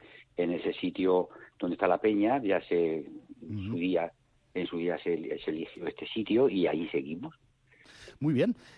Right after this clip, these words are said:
Speaker 2: En Rambla, en la Rambla de Cataluña, que es la calle principal, podríamos decir, la calle peatonal, la calle de donde la gente pasea habitualmente en Olesa, ¿no? En este caso.
Speaker 1: Sí, sí, sí, sí, en verdad que sí, es, es el centro, la, la Rambla de siempre ha sido.
Speaker 2: Ujú.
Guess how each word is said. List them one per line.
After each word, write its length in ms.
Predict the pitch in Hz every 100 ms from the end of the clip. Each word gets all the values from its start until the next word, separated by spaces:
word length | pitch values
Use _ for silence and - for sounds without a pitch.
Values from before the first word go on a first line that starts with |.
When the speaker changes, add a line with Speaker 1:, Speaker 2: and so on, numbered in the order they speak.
| _ -
Speaker 2:
En 340 | 147 147 143
Rambla, 300 | 165 208 214
en 100 | 147
la 60 | 135
Rambla 200 | 160 202
de 60 | 131
Cataluña, 340 | 113 139 208
que 100 | 156
es 60 | 147
la 80 |
calle 220 | - 156 185
principal, 400 | 170 143 160 226
podríamos 320 | 196 151 135
decir, 180 | - 185
la 80 |
calle 180 | 156 165
peatonal, 760 | 170 151 139 127 151 196 226 123
la 100 | 120
calle 260 | 143 151 170
de 280 | 156 151
donde 240 | 139 143 139
la 100 | 127
gente 280 | 165 160 180
pasea 400 | 135 - 175 170
habitualmente 580 | 160 151 139 160 160
en 80 | 165
Olesa, 340 | 123 190 - 101
¿no? 120 | 135
En 60 |
este 140 | 120 -
caso. 240 | 107 - 104
Speaker 1:
Sí, 180 | 117 - - - _
sí, 160 | - 110
sí, 200 | 95 95
sí, 80 | 101
en 80 | 87
verdad 200 | 82 92
que 100 | 90
sí, 100 | 82 82
es, 160 | 80 -
es 160 | 82 76
el 120 | 156 143
centro, 320 | 101 90 92
la, 100 | 78
la 160 | 73 80
Rambla 320 | 87 90 95
de 80 | 82
siempre 320 | - 82 80
ha 60 | 73
sido. 300 | 87 78 90
Speaker 2:
Ujú. 200 | 98